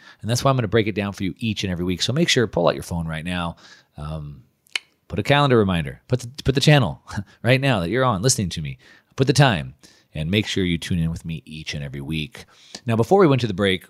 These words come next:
uh, we've been talking about the price. Um, I was explaining to you price. We were talking about,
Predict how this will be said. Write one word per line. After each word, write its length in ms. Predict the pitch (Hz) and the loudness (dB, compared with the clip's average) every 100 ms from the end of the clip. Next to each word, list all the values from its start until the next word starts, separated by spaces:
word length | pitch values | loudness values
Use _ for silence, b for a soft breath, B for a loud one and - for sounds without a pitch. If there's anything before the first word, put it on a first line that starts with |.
| - | -12
uh, 220 | 87 85 | -8 -6
we've 140 | 90 87 | -6 -6
been 120 | 98 | -4
talking 280 | 101 90 95 | -4 -4 -6
about 140 | 85 | -8
the 60 | 73 | -8
price. 480 | - 90 82 - B B B _ | -4 -2 -2 -4 B B B _
Um, 360 | - 80 78 78 | -8 -6 -6 -8
I 80 | 85 | -10
was 120 | 87 | -10
explaining 400 | - - 110 107 | -8 -4 -2 -2
to 140 | - | -2
you 120 | 101 95 | -2 0
price. 380 | 110 92 95 | 0 0 -2
We 100 | 95 | -6
were 80 | 87 | -6
talking 180 | - 135 | -4 -2
about, 300 | 135 113 98 | 0 -2 -4